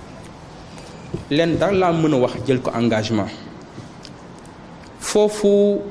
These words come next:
jardin public la woon. Nous remettrons le jardin public qui est là-bas, Inch'Allah. C'est un engagement que j'ai pris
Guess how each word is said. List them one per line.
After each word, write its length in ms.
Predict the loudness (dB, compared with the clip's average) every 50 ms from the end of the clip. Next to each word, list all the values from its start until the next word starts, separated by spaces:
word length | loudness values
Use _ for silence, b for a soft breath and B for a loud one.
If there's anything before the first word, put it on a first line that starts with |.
| -12 -14 -14 -8 -2
jardin 400 | 2 2 4 4 4 2 2 0
public 360 | 0 0 -2 -2 0 0 0 2
la 100 | 2 2
woon. 140 | 2 2 -2 -6 -12 -14 -16 -18 -18 -18 -20 -20 -20 -20 -20 B B B B B B B B B B B B B B B B B B -20 -20 -20 -20 -20 -20 -4 2
Nous 180 | 4 6 6 6
remettrons 720 | 6 6 6 6 6 4 4 2 4 4 4 4 4 4
le 100 | 4 4 4
jardin 380 | 4 2 2 2 2 0 0
public 360 | 0 0 -2 -2 -2 -2 -2 0
qui 120 | 0 2
est 80 | 2 2
là-bas, 240 | 2 2 0 -2 -2 -2
Inch'Allah. 440 | -2 0 0 0 0 -2 -2 -4 -6 -10 -14 -16 -18 -18 -12
C'est 240 | -4 -2 0 0 2
un 220 | 2 4 4 4
engagement 540 | 4 4 4 2 2 2 2 2 2 2 2 2
que 120 | 0 0
j'ai 160 | 2 2 0
pris 240 | 0 0 -2 -2 -2